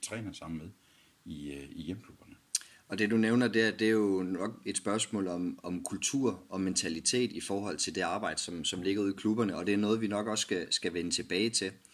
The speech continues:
Speaker 2: Den korrespondance, som jeg har haft med, med Tina, der skriver hun også, at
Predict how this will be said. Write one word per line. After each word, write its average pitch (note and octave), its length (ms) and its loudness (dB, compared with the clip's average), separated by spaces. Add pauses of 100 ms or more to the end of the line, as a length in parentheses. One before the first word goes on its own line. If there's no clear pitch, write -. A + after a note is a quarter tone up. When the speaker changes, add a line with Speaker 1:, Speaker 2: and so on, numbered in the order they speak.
(440)
Speaker 2:
Den B2+ 120 2
korrespondance, G#2+ 680 0
som F#2 200 -2
jeg E2 120 -2
har D#2+ 280 -4
haft G#2 260 -4
med, F2 320 -2
med F2+ 140 -4
Tina, G#2+ 300 2
der A2+ 120 -6
skriver B2 380 4
hun F#2+ 180 -4
også, A2 340 2
at - 360 0